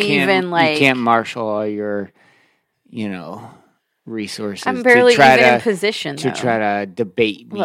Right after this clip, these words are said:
Speaker 2: Look.
Speaker 1: on every
Speaker 2: I don't know what we're gonna
Speaker 1: book.
Speaker 2: debate this week, so.
Speaker 1: Oh, so I really liked this book.
Speaker 2: Oh, did you?
Speaker 1: Uh-huh.
Speaker 2: Oh, um, I
Speaker 1: You
Speaker 2: can't
Speaker 1: didn't
Speaker 2: wait
Speaker 1: like
Speaker 2: to
Speaker 1: it?
Speaker 2: find out why.
Speaker 1: You didn't like it?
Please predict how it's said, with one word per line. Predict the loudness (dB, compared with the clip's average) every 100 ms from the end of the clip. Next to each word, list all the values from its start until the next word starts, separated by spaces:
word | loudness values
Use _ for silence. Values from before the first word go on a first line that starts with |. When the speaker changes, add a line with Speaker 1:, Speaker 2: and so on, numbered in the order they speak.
| -6 -8
Speaker 2:
Look. |
Speaker 1:
on | -10 -10
every | -12 -14 -16 -16 -18 -20 _ _ _ _ _ _ 2
Speaker 2:
I | 4
don't | 6 4
know | 4
what | 4 4
we're | 2
gonna | -2 -2
Speaker 1:
book. | -2
Speaker 2:
debate | 0 2 0 -2
this | -6 -6
week, | -18 -20 _ -20
so. | -16 2
Speaker 1:
Oh, | 4 4
so | 2 2 0 -2 -16 _ _ -20 -20 -20 _ _ _ _ _ _ _ _ _ _
I | -8 -4
really | -4 -2 -2 0
liked | -2 -4 -6 _
this | -16 -16
book. | -16 -18 -18 -8 2
Speaker 2:
Oh, | 2
did | 4 0
you? | -2 -8 -12 -8
Speaker 1:
Uh-huh. | -6 -4 2 6
Speaker 2:
Oh, | 6 6
um, | 2 2 0
I | 6
Speaker 1:
You | 8
Speaker 2:
can't | 8
Speaker 1:
didn't | 8
Speaker 2:
wait | 8
Speaker 1:
like | 6 6
Speaker 2:
to | 6
Speaker 1:
it? |
Speaker 2:
find | 6 4 0
out | 0 0
why. | 2 2
Speaker 1:
You | 4 2
didn't | 2
like | 0 0 0
it? | 0 -2